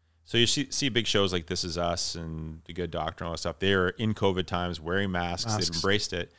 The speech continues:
Speaker 1: But the shows that they feel will go to heavy syndication or be a kid's show that you shoot a bunch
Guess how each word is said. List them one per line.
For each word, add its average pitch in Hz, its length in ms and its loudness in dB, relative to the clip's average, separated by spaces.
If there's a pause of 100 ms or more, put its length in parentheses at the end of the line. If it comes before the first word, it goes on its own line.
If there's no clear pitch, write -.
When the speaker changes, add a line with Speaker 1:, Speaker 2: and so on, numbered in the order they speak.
(460)
Speaker 1:
But 107 160 4
the 117 60 2
shows 131 560 6
that 110 220 6
they 98 140 2
feel 104 360 0
will 98 100 2
go 98 180 2
to 95 80 2
heavy 101 260 -2
syndication 123 920 -2
or 92 180 -2
be 87 160 -4
a - 40 -12
kid's 143 280 -2
show 117 300 2
that 104 80 2
you 90 80 -4
shoot 92 160 -4
a 90 40 -4
bunch 104 300 0